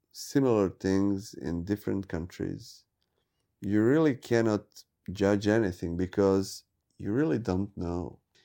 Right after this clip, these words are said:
You really cannot estimate the,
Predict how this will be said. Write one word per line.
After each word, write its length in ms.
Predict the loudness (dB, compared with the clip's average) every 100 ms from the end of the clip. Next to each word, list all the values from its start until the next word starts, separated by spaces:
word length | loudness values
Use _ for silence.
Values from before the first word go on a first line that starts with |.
| _ -6
You 240 | 0 2
really 280 | 6 8 6
cannot 460 | 4 2 4 4 2
estimate 680 | 0 0 0 2 4 2 -2
the, 560 | -10 -2 0 2 0